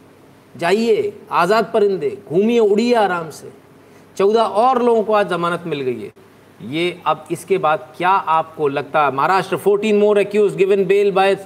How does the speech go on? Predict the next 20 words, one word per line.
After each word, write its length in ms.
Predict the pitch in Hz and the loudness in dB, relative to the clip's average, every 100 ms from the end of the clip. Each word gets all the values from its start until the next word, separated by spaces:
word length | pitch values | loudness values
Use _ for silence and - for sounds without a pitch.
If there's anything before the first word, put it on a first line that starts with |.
| - | -6
थाने 180 | 180 196 | 0 0
सेशंस 340 | 190 185 190 - | 0 0 -2 0
कोर्ट 200 | 196 180 | 0 0
in 120 | 180 | 0
पालघर, 340 | 175 180 185 | 0 2 0
पालघर 500 | 170 139 175 175 180 | -2 -6 -2 0 0
मॉब 240 | 165 170 165 | 0 -2 -2
लिंचिंग 360 | 165 - 156 | -4 -6 -8
केस। 420 | 135 135 101 - - - - - - - - - - - - - | -4 -6 -6 -16 -20 -20 -20 -20 -20 -20 -20 -20 -20 -20 -20 -12
तो 80 | 147 | -8
साहब, 380 | 131 143 156 - - - - - - - - - - - | -2 -2 -2 -8 -20 -20 -20 -20 -20 -20 -20 -20 -20 -8
क्या 140 | 175 | -2
अब 160 | 196 185 | 0 2
आपको 260 | 180 175 180 | 0 0 -2
लगता 260 | 160 - | -2 -4
है 60 | 175 | -6
कि 100 | 165 | -6
कोई 180 | 170 165 | -6 -6
उम्मीद 400 | 147 147 170 143 | -6 -4 -4 -4
है 200 | 143 | -6